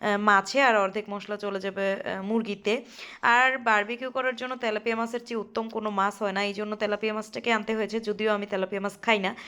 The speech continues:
কিন্তু পুড়ে খাবো এই জন্য আর কি, আহ, ইচ্ছে আছে যে না খাবো। তো আমরা এখানে মানুষ গুণে, আহ, সবাইকে ভাগ করছিলাম যে কার কার কয়টা।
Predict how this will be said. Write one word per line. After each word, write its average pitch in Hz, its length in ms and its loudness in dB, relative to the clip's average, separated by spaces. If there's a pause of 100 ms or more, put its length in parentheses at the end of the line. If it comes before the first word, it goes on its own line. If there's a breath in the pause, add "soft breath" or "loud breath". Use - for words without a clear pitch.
(240 loud breath)
কিন্তু 269 200 -4
পুড়ে 294 400 4
খাবো 262 380 4
এই 240 80 4
জন্য 233 260 -2
আর 226 120 2
কি, 226 420 -2
আহ, 190 300 -2
ইচ্ছে 233 220 -4
আছে 220 220 0
যে 202 120 -2
না 190 200 0
খাবো। 214 380 0 (400 loud breath)
তো 262 60 8
আমরা 254 240 8
এখানে 262 380 2
মানুষ 226 400 2
গুণে, 233 540 -2
আহ, - 120 0
সবাইকে 208 340 0
ভাগ 202 220 2
করছিলাম 220 360 -6
যে 220 100 -2
কার 214 260 4
কার 202 220 0
কয়টা। 196 400 4